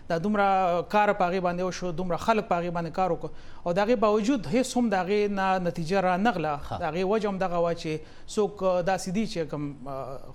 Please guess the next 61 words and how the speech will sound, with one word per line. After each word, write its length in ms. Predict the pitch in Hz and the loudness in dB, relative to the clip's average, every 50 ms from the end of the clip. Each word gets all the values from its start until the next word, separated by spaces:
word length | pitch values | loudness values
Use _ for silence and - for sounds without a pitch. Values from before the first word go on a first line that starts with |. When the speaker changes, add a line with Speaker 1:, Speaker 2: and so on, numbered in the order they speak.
| - - | -4 -2
Speaker 1:
خلک 160 | 202 214 202 160 | 0 0 0 0
داسې 200 | 180 170 160 - | 0 -2 -2 -4
دي 140 | 147 165 170 | -6 -6 -4
چې 80 | - 170 | -4 -4
هغوی 220 | 151 147 156 170 | -4 -4 -4 -4
نه 120 | 175 202 208 | -2 -2 -2
غواړي 300 | 165 147 139 143 143 151 - - - - - | -2 -2 -2 -2 -4 -6 -10 -14 -18 -14 -8
چې 40 | - | -4
دغه 180 | 147 160 139 151 143 | -4 -2 -2 -2 -4
اصلاحات 300 | - - 135 131 135 - | -4 -4 -4 -4 -6 -6
دې 60 | 139 | -6
مخکې 220 | 131 131 - - 127 120 | -6 -6 -6 -8 -10 -10
لاړ 80 | 107 - | -10 -12
شي. 140 | - - | -10 -6
Speaker 2:
پاکستان 420 | - 180 - - 196 - 240 247 254 | -4 -4 -2 -2 -2 0 0 0 0
او 80 | 240 | 0
هندوستان 420 | 196 196 165 170 165 - 208 196 190 | 0 0 0 0 0 0 0 2 2
یو 160 | 190 196 196 | 2 2 2
ځای، 200 | 160 160 151 139 135 143 - 151 | 4 2 2 2 2 0 -2 -4
آه، 40 | 139 | -6
جو-، 260 | 131 120 120 143 - | -6 -4 -6 -4 -2
ملکونه 340 | 147 135 131 127 120 143 139 | -2 0 0 0 0 0 0
جوړ 180 | 120 120 120 113 117 - | 2 2 0 0 0 -2
شوي 100 | 139 127 | -2 0
وو 180 | 120 117 113 110 - 120 | 0 0 -2 -2 -2 -4
په 40 | 113 | -2
نولس 260 | 117 120 120 113 - | -2 -2 -2 -4 -4
سوه 200 | - 117 110 107 107 | -4 -2 -2 -2 -2
اووه 240 | - 117 120 123 131 | -4 -4 -4 -4 -4
څلوېښتم 520 | 123 123 104 101 101 95 - - 117 110 107 - | -4 -4 -4 -4 -6 -6 -6 -6 -6 -6 -6 -6
کې. 120 | 104 98 92 - - - - - - - - | -8 -8 -8 -10 -12 -14 -14 -14 -12 -8 -4
آه، 320 | 113 117 120 120 123 117 120 - - - - - - - - - 127 | 0 2 2 2 0 -2 -4 -10 -14 -16 -16 -16 -16 -14 -8 -4 -2
بنګلادیش 400 | 147 151 160 170 165 208 - - | 0 2 2 2 2 0 0 0
په 80 | - 175 | -2 0
نولس 200 | 185 196 180 185 | 0 0 0 0
سوه 160 | 180 160 156 | 0 0 2
یو 120 | 160 165 160 - 147 | 2 0 0 0 -2
اویایم 340 | 127 131 139 151 165 170 160 | 0 2 2 4 2 2 0
کې 100 | 117 123 104 | -2 -2 -2
ځان 140 | 127 120 113 | 0 0 0
له 80 | 110 107 | -2 -2
ملک 200 | 107 107 101 92 - | -4 -4 -6 -4 -6
جوړ 120 | 107 104 92 - | -6 -6 -6 -8
شو. 100 | - 104 87 - - - - - - - - | -8 -10 -10 -10 -12 -18 -18 -18 -16 -12 -8
شپاړسم 380 | - 131 120 117 - 147 143 135 | -4 -4 -2 -2 -2 -2 -2 -2
دسمبر 340 | 120 95 - 117 110 120 127 | -2 -4 -4 -2 -2 0 0
باندې 320 | 120 104 107 101 98 101 92 - - - - - | 0 0 -2 -2 -2 -4 -6 -8 -10 -14 -8 -4
ډېرې 120 | 156 143 127 - | -4 -2 -2 -2
خونړۍ 260 | 139 120 131 135 131 131 - | 0 0 2 2 0 0 0
پېښې 220 | 143 131 - 139 | -2 -2 -2 -4
هم 100 | 131 123 | -4 -4
وشوې. 260 | 127 117 - - 123 113 | -4 -6 -6 -6 -6 -4
خو 60 | - 147 | 0 0
اوس 260 | 202 220 214 - - | 0 0 0 -4 -10
درې 240 | - 117 131 180 220 | -8 -4 -2 0 2
واړو 160 | 208 196 175 147 | 2 2 2 0
هیوادونو 360 | 147 143 147 147 151 170 160 | 0 0 -2 -2 -2 -2 -4
ته 80 | 143 | -4
چې 80 | - - | -8 -8
کتل 240 | - - 120 113 110 | -6 -4 -4 -4 -2
کېږي 300 | - 165 190 170 151 | -2 -2 -2 -2 -2